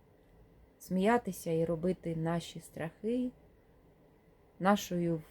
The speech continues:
найсильнішою зброєю, нашою найсильнішою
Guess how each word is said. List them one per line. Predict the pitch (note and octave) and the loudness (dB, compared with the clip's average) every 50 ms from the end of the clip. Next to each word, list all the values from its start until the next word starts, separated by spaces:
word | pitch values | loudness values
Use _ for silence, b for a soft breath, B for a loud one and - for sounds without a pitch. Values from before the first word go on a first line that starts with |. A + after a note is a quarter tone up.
| - - - - - - | -20 -20 -20 -20 -8 -2
найсильнішою | F#3 F#3+ F#3+ F3+ - - - E3+ D#3+ E3 E3 E3+ F#3+ G#3 G3+ - - - E3+ D#3+ D#3+ D#3+ | 2 2 2 2 0 -2 -4 -2 0 0 2 2 4 2 2 0 -4 -6 -4 -4 -4 -4
зброєю, | D#3+ - D#3 D#3 D#3+ E3 E3 D#3+ D#3+ D3+ D3+ D3+ D3+ | -6 -8 -4 0 2 4 4 4 2 0 -2 -4 -4
нашою | D#3 E3 F3+ G3 G3 - - - E3+ E3 E3 D#3+ D#3+ - - - | -2 -2 -2 -2 -2 -4 -8 -6 -6 -4 -4 -4 -6 -8 -8 -2
найсильнішою | E3+ F#3+ G3 F3 - - F3 E3 E3 F3 F#3 F3 - - D#3+ D#3 D#3+ | 0 0 0 0 -2 -4 -2 0 0 0 0 -2 -4 -6 -8 -8 -8